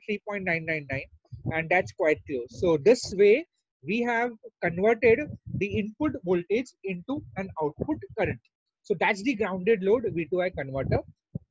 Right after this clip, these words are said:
And, uh, we have completed the objective of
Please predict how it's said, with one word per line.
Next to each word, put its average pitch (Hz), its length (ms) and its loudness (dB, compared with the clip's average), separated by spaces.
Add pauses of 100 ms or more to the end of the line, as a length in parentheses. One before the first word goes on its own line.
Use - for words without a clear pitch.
(140)
And, 156 500 -2
uh, 151 220 0
we 202 120 0
have 214 180 0 (100)
completed 202 520 0
the 220 80 2
objective 190 540 0
of 196 100 0